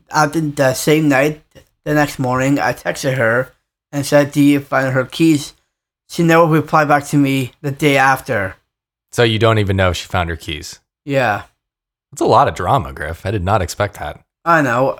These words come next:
Speaker 1: She was really having too much, uh, anxiety.
Speaker 2: Too much anxiety? Well,
Speaker 1: Yeah.
Speaker 2: Griff, I don't think, uh, yeah, I don't know if we should place judgment on people's, uh, emotional reactions to losing their keys.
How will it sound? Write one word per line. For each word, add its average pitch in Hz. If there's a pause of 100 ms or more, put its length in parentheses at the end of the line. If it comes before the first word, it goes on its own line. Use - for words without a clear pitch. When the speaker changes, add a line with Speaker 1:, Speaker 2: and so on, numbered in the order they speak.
(120)
Speaker 1:
She -
was 151
really 135
having 131 (380)
too 147
much, 131
uh, 113
anxiety. 113 (340)
Speaker 2:
Too 110
much 104
anxiety? 92
Well, 104
Speaker 1:
Yeah. 101
Speaker 2:
Griff, 104
I 101
don't 98
think, 95
uh, 87
yeah, 82
I 92
don't 98
know 95
if 87
we 92
should 85
place 87
judgment 85
on 82
people's, 80
uh, 82
emotional 90
reactions 80
to -
losing 85
their 82
keys. 92